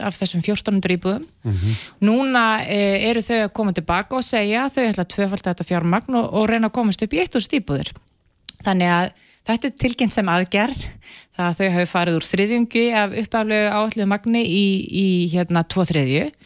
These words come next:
Speaker 1: Við auðvitað bara fögnum því, þetta var það sem við bentum á að væri hægt að gera, það væri lóðir fyrir þessar íbúðir, það var búið að gera rammasamning til að mynda við Reykjavíkurborg um að, að tryggja að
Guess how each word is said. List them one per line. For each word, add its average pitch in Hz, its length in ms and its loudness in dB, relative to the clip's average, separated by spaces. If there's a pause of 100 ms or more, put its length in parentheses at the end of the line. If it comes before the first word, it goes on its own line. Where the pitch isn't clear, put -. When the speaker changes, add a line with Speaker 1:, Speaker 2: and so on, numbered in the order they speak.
(320)
Speaker 1:
Við 208 140 2
auðvitað 302 200 -2
bara 156 120 -2
fögnum 185 440 -2
því, - 140 0 (120)
þetta 294 200 2
var 175 100 0
það 180 120 0
sem 175 100 0
við 160 100 0
bentum 175 360 -2
á 160 100 2
að 247 260 -4
væri 190 280 2
hægt 240 220 -4
að 202 60 -8
gera, 262 300 0
það 175 200 -2
væri 190 340 2
lóðir 208 440 0
fyrir 226 240 -4
þessar 220 200 -2
íbúðir, 254 420 -2 (320)
það 175 180 -2
var 180 80 -2
búið 180 160 -2
að - 40 -8
gera 180 220 0
rammasamning 208 540 2
til 202 140 0
að 190 80 2
mynda 202 300 0
við 180 140 2
Reykjavíkurborg 247 720 -2
um 190 200 2
að, - 100 -2
að 180 220 -4
tryggja - 520 -2
að 196 280 -2